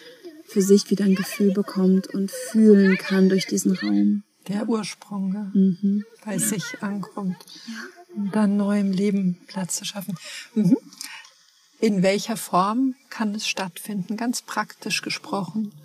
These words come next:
Speaker 2: Also wir sind nach wie vor in Corona.
Speaker 1: Ja. Äh, <laughs> ja. Ja. Es ist natürlich praktisch in ganz, in eins zu eins Begleitungen in, in
Speaker 2: Ja.
Speaker 1: einem Raum, den ich hier vor Ort habe,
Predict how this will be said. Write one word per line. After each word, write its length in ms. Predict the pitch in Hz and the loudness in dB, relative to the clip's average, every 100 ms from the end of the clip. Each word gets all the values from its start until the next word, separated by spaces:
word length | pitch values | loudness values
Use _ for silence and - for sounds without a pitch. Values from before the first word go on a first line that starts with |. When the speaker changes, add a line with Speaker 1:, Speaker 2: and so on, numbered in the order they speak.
| - | -10
Speaker 2:
Also 200 | 214 208 | -6 -2
wir 100 | 208 | 0
sind 220 | 196 220 208 | 0 2 2
nach 280 | 196 190 | 0 -2
wie 60 | 196 | -8
vor 280 | - 214 208 | -2 0 0
in 140 | 190 | -2
Corona. 400 | - 180 254 339 - 359 - - - | -2 -2 0 -2 -4 -14 -14 -20 -10
Speaker 1:
Ja. 180 | 196 185 185 - - - - - | -4 -2 -4 -10 -20 -14 -2 6
Äh, 280 | 202 240 277 | 6 10 12
<laughs> 0 | |
ja. 220 | 277 320 330 - - - - - - - | 12 10 8 6 2 0 -2 -4 -6 -2
Ja. 380 | 214 233 214 185 151 - - - - - - | 2 4 4 0 -8 -18 -20 -20 -20 -20 -4
Es 140 | 202 | 0
ist 140 | 254 220 | 2 2
natürlich 520 | 214 - 214 214 - - - - | 2 4 4 2 0 -8 -6 -6
praktisch 420 | - 202 - 214 | -4 -4 -2 0
in 140 | - 104 | 2 4
ganz, 360 | 107 107 - - - | 4 2 -4 -8 -2
in 100 | - | 4
eins 300 | 98 - - | 4 4 0
zu 80 | |
eins 240 | - 208 - | 4 4 4
Begleitungen 880 | 208 208 196 196 202 196 208 214 - | -2 0 0 0 0 2 4 2 2
in, 320 | 208 202 202 | 2 4 4
in 40 | |
Speaker 2:
Ja. 80 | 202 202 | 4 6
Speaker 1:
einem 200 | 208 208 | 6 4
Raum, 300 | 208 208 196 | 4 4 4
den 160 | - | 4
ich 120 | - - | 2 2
hier 140 | 214 | -6
vor 160 | - - | -6 -6
Ort 260 | - - | -6 -6
habe, 340 | 214 208 214 | -4 -2 -2